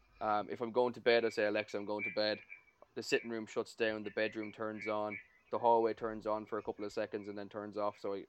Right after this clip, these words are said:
like, it's, it's crazy to walk around the house just speaking to stuff. Like, you know, twenty years ago, this was Bill Gates talking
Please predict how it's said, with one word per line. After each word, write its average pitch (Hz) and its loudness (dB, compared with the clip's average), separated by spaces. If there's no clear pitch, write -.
like, 135 2
it's, - -6
it's 151 -4
crazy 165 4
to 143 -8
walk 135 6
around 123 6
the 110 -4
house 120 2
just - -12
speaking 120 -4
to 113 -8
stuff. 95 -6
Like, 104 -6
you 143 0
know, 143 8
twenty 170 2
years 147 8
ago, 117 4
this 113 -6
was - -2
Bill 123 6
Gates 117 4
talking 110 2